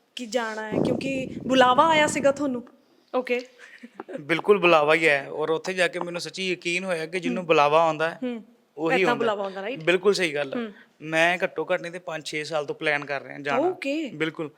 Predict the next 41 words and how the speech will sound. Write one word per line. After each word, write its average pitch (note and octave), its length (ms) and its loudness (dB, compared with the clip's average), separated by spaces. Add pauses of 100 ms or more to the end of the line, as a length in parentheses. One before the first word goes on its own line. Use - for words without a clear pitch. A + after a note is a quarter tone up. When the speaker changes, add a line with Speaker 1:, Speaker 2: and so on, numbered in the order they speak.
(400)
Speaker 2:
ਮੇਰੇ E3 240 0
ਦੋਸਤ D#3 540 -4 (320)
ਜਦੋਂ D#3 380 -6 (120)
ਕੰਮ D3+ 240 -4
ਤੋਂ D#3+ 120 -2
ਫ੍ਰੀ E3 220 -2
ਹੁੰਦੇ D#3+ 140 -6
ਨੇ D#3 100 -6
ਸ਼ੂਟਿੰਗ D3+ 340 -10
ਤੋਂ, D3+ 280 -10
ਤੇ D3+ 120 -6
Speaker 1:
ਹੂੰ। D#3 100 -2
Speaker 2:
ਉਹਨਾਂ E3 160 -6
ਦਾ E3+ 100 0
ਪਲਾਨ D3+ 320 -4
ਬਣਦਾ D3+ 280 -6
ਵੀ F3 140 -10
ਯਾਰ E3 160 -6
ਆਪਾਂ E3+ 160 -10
ਮੱਥਾ D#3 260 -10
ਟੇਕਣ D#3+ 300 -12
ਜਾਣਾ। D3 320 -10 (180)
Speaker 1:
ਹੂੰ। A#3 160 -8 (280)
Speaker 2:
ਉਹ F3 100 -2
ਹੋ F#3 220 6
ਵੀ A3 160 2
ਆਏ F#3 180 6
ਨੇ, G3+ 120 -4
ਪਰ A3+ 200 -2
ਮੇਰਾ F#3 320 2
ਇਹੀ F#3 180 -2
ਹੁੰਦਾ E3+ 180 -4
ਸੀਗਾ G3 240 -6
ਯਾਰ F#3 260 0
ਮੈਂ F#3+ 120 -8
ਸ਼ੂਟਿੰਗ D#3 320 -10
ਤੋਂ E3+ 80 -2
ਫ੍ਰੀ D#3 240 -6
ਨਹੀਂ F3+ 120 -8
ਹੋ D#3+ 120 -6
ਪਾਉਂਦਾ। D3 360 -6